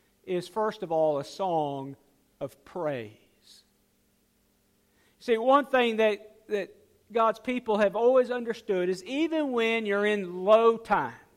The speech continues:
even when you're in the valley, you still need to praise the Lord. There's still a lot to praise God for.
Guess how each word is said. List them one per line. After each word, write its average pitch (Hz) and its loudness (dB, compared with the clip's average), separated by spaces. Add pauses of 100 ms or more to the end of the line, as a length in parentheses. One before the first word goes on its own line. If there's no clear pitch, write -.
(120)
even 294 -6
when 269 -4
you're 233 -4
in 226 -2
the 240 -2
valley, 185 2 (960)
you 226 -10
still 254 0
need 247 -10
to 247 -14
praise 240 -6
the 277 -14
Lord. 269 -10 (240)
There's 220 4
still 294 8
a 262 8
lot 285 8 (380)
to 311 -6
praise 302 4
God 294 4
for. 202 2